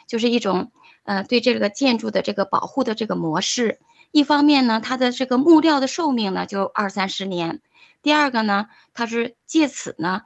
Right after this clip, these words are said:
对这个建造的这个技艺做一种承传。它二十年翻建一次呢，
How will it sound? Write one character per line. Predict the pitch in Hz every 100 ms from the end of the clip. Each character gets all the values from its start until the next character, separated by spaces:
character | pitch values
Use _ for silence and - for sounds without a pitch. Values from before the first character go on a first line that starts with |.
| _ _ -
对 | 262
这 | 254
个 | 254
建 | 311 277
造 | 247 214
的 | 185
这 | 214
个 | 214
技 | 220 285
艺 | 208 196
做 | - 247
一 | 220
种 | 151
承 | - - 156
传。 | 226 - - _ _ _ _ _
它 | - 233
二 | 254 294
十 | 254
年 | 214 214
翻 | 247 247
建 | 247 196
一 | 208
次 | - 233
呢， | 196 202